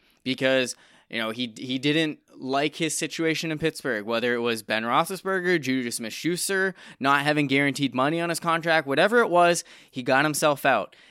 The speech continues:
And he got himself to Oakland Raiders. He got himself in a position where he could continue to be Antonio Brown, continue, uh, on that trajectory he was on, continue to be one of the best wide receivers in the league,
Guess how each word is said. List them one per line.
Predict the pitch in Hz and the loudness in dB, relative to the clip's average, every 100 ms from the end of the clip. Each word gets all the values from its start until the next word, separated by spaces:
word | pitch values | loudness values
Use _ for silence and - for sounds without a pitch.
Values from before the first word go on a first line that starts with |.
| - | -6
And | 147 | -2
he | 220 | 4
got | 247 277 | 6 6
himself | 262 262 262 | 6 4 4
to | 247 240 | 2 2
Oakland | 208 202 208 190 | 4 4 2 2
Raiders. | 147 127 117 107 - _ | 4 4 0 -2 -10 _
He | 165 | -4
got | 156 170 196 | 2 4 6
himself | 202 190 190 196 | 2 0 2 2
in | 196 196 | 0 -2
a | |
position | 190 165 156 170 156 | 0 2 2 0 0
where | 143 | 0
he | 160 | 0
could | 165 160 - | -2 -4 -6
continue | 135 131 - 147 175 196 | -8 -8 -4 -2 0 2
to | 180 | 0
be | 180 | 0
Antonio | 170 139 135 180 196 | -2 -4 -4 -2 -2
Brown, | 165 160 160 | 0 0 0
continue, | 135 107 - 139 160 175 175 - - - | -4 -12 -6 -6 -2 -2 -2 -6 -20 -6
uh, | 143 139 131 - | 0 2 2 0
on | 135 151 | 0 0
that | 175 170 | 0 -2
trajectory | - 156 170 170 - 175 180 | 0 2 2 2 -2 -2 0
he | 170 | 2
was | 180 147 | 0 2
on, | 139 139 | 0 0
continue | 127 127 139 151 156 | -4 -10 -6 -4 -2
to | 147 | -2
be | 139 | 0
one | 139 135 | 0 0
of | 143 | -2
the | 131 | 0
best | 127 131 | 0 0
wide | 127 127 | -2 -4
receivers | 131 - 131 147 | -4 -6 -4 -4
in | 185 | -4
the | 190 | -4
league, | 151 135 135 | -4 -4 -6